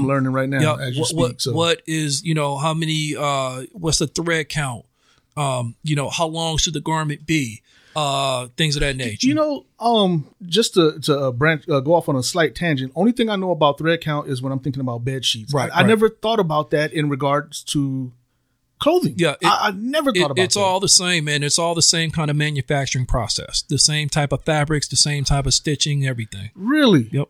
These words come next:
Speaker 2: I, dude, I
Speaker 1: Not
Speaker 2: swear.
Speaker 1: exactly the same, but it's very similar.
Speaker 2: Right,
Speaker 1: Yep.
Speaker 2: it's all relative. I,
Speaker 1: 'Cause a
Speaker 2: I
Speaker 1: lot of these factories, they, they make all that stuff in one factory.
Speaker 2: I swear, I never thought about that. Only thing when it came to thread count was bed sheets, and then later on, uh, talking to a couple of women, they talk about, uh,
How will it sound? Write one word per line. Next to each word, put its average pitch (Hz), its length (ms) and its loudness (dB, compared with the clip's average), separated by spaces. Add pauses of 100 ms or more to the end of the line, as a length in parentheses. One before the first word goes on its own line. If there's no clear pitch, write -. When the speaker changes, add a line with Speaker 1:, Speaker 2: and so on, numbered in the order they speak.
(140)
Speaker 2:
I, 180 120 -2
dude, 160 560 -4
I 127 40 -6
Speaker 1:
Not 135 120 0
Speaker 2:
swear. 196 240 6
Speaker 1:
exactly 170 420 4
the 156 60 0
same, 165 240 2
but 139 80 -2
it's 123 80 -2
very 151 200 0
similar. 127 280 2
Speaker 2:
Right, 226 220 6
Speaker 1:
Yep. 151 100 0
Speaker 2:
it's 165 120 2
all 208 140 6
relative. 151 400 0 (220)
I, 180 120 2
Speaker 1:
'Cause 151 100 4
a 160 40 4
Speaker 2:
I 175 40 6
Speaker 1:
lot 170 160 4
of 165 60 0
these 156 140 -2
factories, 151 440 0
they, 151 180 0
they 147 200 -4
make 147 240 -2
all 143 160 -2
that 139 120 -2
stuff 147 240 -2
in 135 80 -2
one 123 140 -4
factory. 123 480 -6
Speaker 2:
I 160 220 4
swear, 190 320 4
I 151 100 6
never 165 260 0
thought 196 240 -6
about 165 260 2
that. 131 100 -4
Only 160 180 0
thing 208 280 -4
when 170 100 -2
it - 20 -6
came 185 220 -4
to 160 60 -4
thread 175 260 -4
count 165 300 -6
was 127 120 -8
bed 160 260 2
sheets, 190 280 -4
and 135 180 -4
then 156 240 2
later 147 260 -2
on, 139 420 0 (340)
uh, 131 420 2
talking 147 300 2
to 139 60 0
a - 20 -2
couple 135 260 -2
of 127 60 -4
women, 135 220 -2
they 127 100 -6
talk 127 180 -4
about, 127 300 -6
uh, 120 400 -8